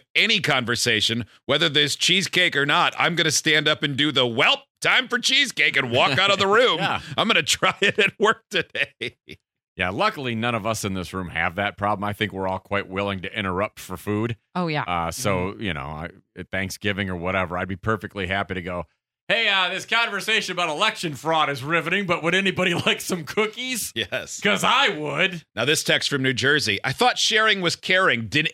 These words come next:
Speaker 1: any of you go to <laughs> preschool?"
Speaker 2: Yeah. No, I agree. I'm, I'm, no, I agree.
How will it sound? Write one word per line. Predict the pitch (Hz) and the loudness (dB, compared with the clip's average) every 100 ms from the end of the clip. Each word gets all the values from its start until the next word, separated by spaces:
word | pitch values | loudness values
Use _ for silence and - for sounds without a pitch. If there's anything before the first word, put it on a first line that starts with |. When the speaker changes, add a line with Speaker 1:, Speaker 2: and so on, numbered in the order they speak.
| - | 0
Speaker 1:
any | 143 170 208 | 0 2 4
of | 214 175 | 2 2
you | 214 220 220 | 2 2 2
go | 165 202 | 2 2
to | 208 | 2
<laughs> | |
preschool?" | - 202 202 - - - - 220 208 _ 98 _ - | 0 0 2 0 0 -2 0 0 -2 _ -16 _ -18
Speaker 2:
Yeah. | 123 123 | -16 -8
No, | - 135 | -2 0
I | 117 | 0
agree. | 147 117 117 156 82 64 | -2 -2 -4 -4 -8 -10
I'm, | 87 110 | -8 -8
I'm, | 80 107 - | -8 -10 -10
no, | 127 165 95 _ | -10 -10 -16 _
I | 80 | -14
agree. | 98 92 - 87 | -12 -12 -16 -18